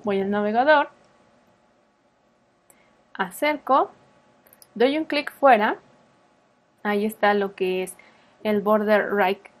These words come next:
de color blanco, doy un over, se activa el border de abajo, doy un clic dentro,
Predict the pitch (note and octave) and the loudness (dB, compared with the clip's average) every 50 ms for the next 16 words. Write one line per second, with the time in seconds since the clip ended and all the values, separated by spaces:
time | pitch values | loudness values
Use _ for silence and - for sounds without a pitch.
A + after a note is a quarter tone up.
0 | _ _ _ _ - G#3 G#3 - G3+ G3 G3 G3 G#3 G#3+ A#3 C4 C4 - E4+ G4+ | _ _ _ _ -6 -6 -4 -2 -2 0 0 -2 -2 -2 -2 -2 -2 -2 -2 -2
1 | - - _ _ _ _ _ _ _ _ _ - G3 G3+ G#3+ A#3+ B3+ C#4 D4 D#4+ | -2 -6 _ _ _ _ _ _ _ _ _ -4 -2 0 0 0 0 -2 0 0
2 | D4+ B3+ A#3 B3 D4+ - - - _ _ _ _ _ - - - G3 G3 - - | 0 2 2 0 0 0 -4 -10 _ _ _ _ _ -14 -8 -8 -8 -8 -6 -4
3 | G#3+ G#3+ G3+ G#3 G3+ - - - - G#3+ G#3+ A3+ A#3+ B3 B3 - - - _ _ | -4 0 2 2 2 0 0 -2 0 2 2 2 2 0 -4 -8 -14 -20 _ _
4 | _ _ _ _ _ - G#3 A3 A#3 A#3+ A#3+ G3+ G#3+ G#3 G#3 G#3+ - _ - G#3 | _ _ _ _ _ 0 6 6 6 6 6 4 2 2 2 0 -4 _ 2 4
5 | B3 C4+ C4 A#3+ G#3 - - B3 D#4 G4+ - - _ _ _ _ _ _ _ _ | 6 6 6 4 2 2 2 2 2 2 0 -6 _ _ _ _ _ _ _ _
6 | - G3 F#3 A3+ B3+ D4 D#4 F4 F#4 F4+ - E4 D4+ C4+ - - C#4+ D4+ C#4+ B3 | -10 -2 2 2 2 2 2 0 -2 0 0 0 0 0 0 0 0 2 2 0
7 | A3 A3 G#3+ A3+ C#4+ F4+ | 0 0 0 0 0 -2